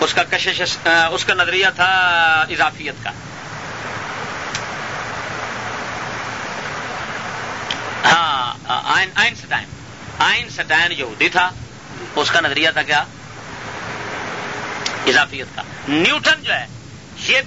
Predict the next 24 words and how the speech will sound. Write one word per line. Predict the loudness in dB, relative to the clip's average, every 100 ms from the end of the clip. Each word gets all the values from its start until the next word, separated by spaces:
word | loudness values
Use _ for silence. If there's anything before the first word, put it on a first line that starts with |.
| 0
سائنسدان | 2 2 2 2 0 4
تھا | 2 4
خنزیر، | 2 2 2
اور | 2 2
اس | 2 2
کا | 2
نظریہ | 2 0 2 2 2
تھا | 2 2 0
کشش | -2 -2 -2 -2 -2
ثقل | -2 -2
کا۔ | -6 -10 -10 -10 -8 -8 -8 -8 -8 -6 -6 -6 -8 -8 -6 -6 -6 -6 -6 -6 -6 -6 2
وہ | 2 2 -2 0
کیا | 2
کہتا | 2 0
ہے؟ | -4
وہ | -2
کشش | 2 2 4 2 0 0
ثقل | 2 4
کا | 2
کیا | 2
مطلب | 2 2 2
ہے؟ | 0
وہ | 0 -2 0 0
کشش | 2